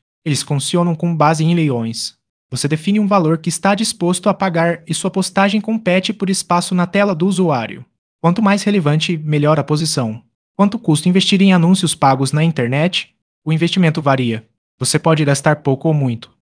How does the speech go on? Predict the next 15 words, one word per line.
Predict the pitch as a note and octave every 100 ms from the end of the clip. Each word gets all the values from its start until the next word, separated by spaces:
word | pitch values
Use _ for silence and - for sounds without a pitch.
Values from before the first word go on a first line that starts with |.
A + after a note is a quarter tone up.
| -
O | C#3
importante | D#3 A3+ F#3 F#3
é | F#3
definir | F3 F3+ F3+ F#3+
um | F3+
orçamento | F3+ F#3 E3 G3 F#3+
que | F3
caiba | F3+ D#3 D#3
no | D3
seu | D3 D#3
bolso | B2+ D#3 G3 - G3
e | -
acompanhar | G3 G3+ G#3+ A3 F#3+ D#3 E3+
os | D#3+
resultados. | D3+ E3 D#3 A#2+ G#2+ - - -